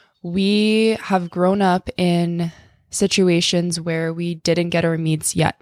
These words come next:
our needs met, <laughs> I mixed up the M and N there. Um, when we grow up in environments that didn't make us feel safe or fully held or protected or loved,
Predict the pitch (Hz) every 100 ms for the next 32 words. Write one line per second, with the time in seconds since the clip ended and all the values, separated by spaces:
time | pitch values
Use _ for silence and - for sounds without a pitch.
0 | _ _ - 175 175 170 - 175 185 202
1 | 196 - 165 156 170 247 202 - - -
2 | _ _ - 165 175 165 - - - 180
3 | 175 175 165 165 160 165 165 190 247 -
4 | - - - - _ - 196 196 175 160
5 | - - 185 190 185 190 208 233 226 190
6 | 165 170 175 170 175 165 160 - 170 175
7 | 170 165 170 170 - - 165 160 160 160
8 | - 160 156 - - - - 170 170 165
9 | 160 - - 185 180 160 - 180 170 165
10 | 147 147 - 160 - 160 - 160 - 165
11 | 160 151 151 156 147 180 214 -